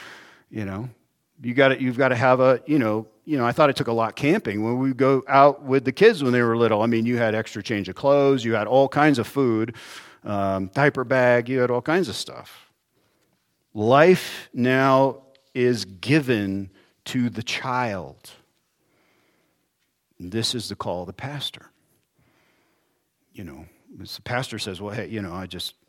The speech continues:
I have to have," you know, you have to have some, some time to be quiet and reflect, most definitely. You have to have time to rest, most definitely.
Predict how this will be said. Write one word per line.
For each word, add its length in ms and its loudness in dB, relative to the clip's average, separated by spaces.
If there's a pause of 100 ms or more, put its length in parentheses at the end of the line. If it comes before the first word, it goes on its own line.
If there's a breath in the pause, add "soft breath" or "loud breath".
(240)
I 60 -14
have 220 -4
to 100 -4
have," 440 -6
you 160 -6
know, 300 -6
you 200 -6
have 180 0
to 60 4
have 160 4
some, 340 -6
some 180 -8
time 480 -2
to 360 -6
be 180 -12
quiet 400 0
and 120 -4
reflect, 520 -2
most 220 -6
definitely. 420 -2
You 60 -2
have 160 -2
to 80 -2
have 140 0
time 360 0
to 80 -2
rest, 560 0
most 240 -6
definitely. 520 -6